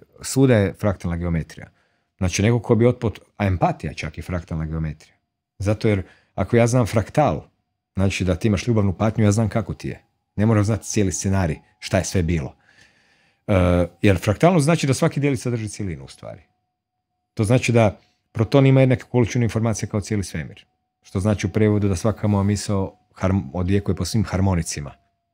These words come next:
te Diovske harmonije. Onaj koji je otpod toga, on mora stvarat kopije. Njemu treba jedan original i onda može radit kopije.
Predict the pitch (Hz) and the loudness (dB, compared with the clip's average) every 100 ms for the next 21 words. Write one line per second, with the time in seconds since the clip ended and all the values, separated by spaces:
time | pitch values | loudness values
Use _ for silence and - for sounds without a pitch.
0 | _ 92 87 85 - 82 85 78 69 64 | _ -4 -2 -2 -4 -8 -6 -6 -6 -12
1 | - _ _ _ _ _ _ - 247 - | -20 _ _ _ _ _ _ 0 2 6
2 | 208 226 - 87 - 76 64 - _ _ | 6 6 4 0 0 -4 -4 -14 _ _
3 | _ _ _ _ _ _ _ - 202 208 | _ _ _ _ _ _ _ 6 8 8
4 | 208 180 - 196 - 196 - 67 - - | 8 6 4 0 0 -2 -4 -8 -10 0
5 | 120 123 139 127 120 101 87 87 80 156 | 2 4 6 8 8 6 2 0 0 0
6 | - _ _ _ _ 139 139 131 120 120 | -4 _ _ _ _ 4 6 6 4 2
7 | 110 - - - - | 0 -4 -8 -10 -14